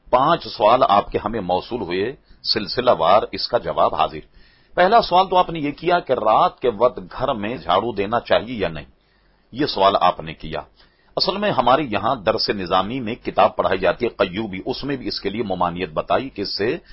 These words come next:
آدمی کو بھول پیدا ہوتی۔ ایک بہت بڑے، اے، ہمارے فقیہ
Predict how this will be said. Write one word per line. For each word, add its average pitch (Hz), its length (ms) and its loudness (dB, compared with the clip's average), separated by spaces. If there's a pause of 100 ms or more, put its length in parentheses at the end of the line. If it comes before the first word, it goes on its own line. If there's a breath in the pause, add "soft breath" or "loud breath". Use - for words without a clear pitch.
(200 soft breath)
آدمی 98 360 4
کو - 120 -2
بھول 113 280 -2
پیدا 80 260 0
ہوتی۔ 73 340 -10 (500 soft breath)
ایک 196 260 6
بہت 147 360 0
بڑے، 113 360 2 (360)
اے، 95 560 2 (100)
ہمارے 104 340 2
فقیہ 127 400 -2